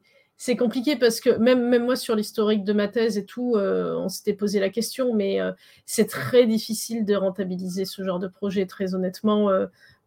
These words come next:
euh, ça, c'est passionnant, mais, euh,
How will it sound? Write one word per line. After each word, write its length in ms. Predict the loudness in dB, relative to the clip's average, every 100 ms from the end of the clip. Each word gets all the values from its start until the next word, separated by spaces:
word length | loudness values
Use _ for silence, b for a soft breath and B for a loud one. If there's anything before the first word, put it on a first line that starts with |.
| -4
euh, 680 | -2 0 -2 -4 -6 -10 -16 -16 -16
ça, 460 | -6 -4 2 6 6
c'est 240 | 4 0
passionnant, 560 | 2 2 4 6 6 6
mais, 300 | 6 6 6
euh, 180 | 6